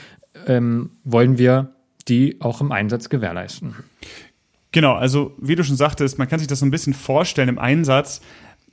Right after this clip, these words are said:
Speaker 2: ja, wie so eine, wie so eine Landkarte, die komplett weiß ist, und wir können mit Prävention durch unsere Feuerwehrdienstvorschriften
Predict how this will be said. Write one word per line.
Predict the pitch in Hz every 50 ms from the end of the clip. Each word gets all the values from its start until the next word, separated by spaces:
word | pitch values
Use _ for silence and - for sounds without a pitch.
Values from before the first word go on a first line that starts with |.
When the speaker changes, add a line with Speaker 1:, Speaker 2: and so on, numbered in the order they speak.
| _ -
Speaker 2:
ja, | - 117 123 135 123
wie | 131 139
so | 127 139 139
eine, | 131 123 123 123 -
wie | 120 120 120 123
so | 120
eine | 123 120 113 110 101 -
Landkarte, | 117 117 123 147 165 - - 151 147 151 - 139
die | 127
komplett | - 135 135 143 139 127 113
weiß | 110 120 131 170 180 -
ist, | - 165 180 - -
und | - 123 120 113 -
wir | 123 120 -
können | - - 143 160 170 175 175 -
mit | - 131 131 131 -
Prävention | - - 139 131 131 127 120 117 - - - 156 170 175 170 175 175
durch | 151 139 135 127
unsere | 131 123 113 -
Feuerwehrdienstvorschriften | 131 123 120 117 113 120 135 139 - 143 131 - - - 123 127 - - 120 117 117 117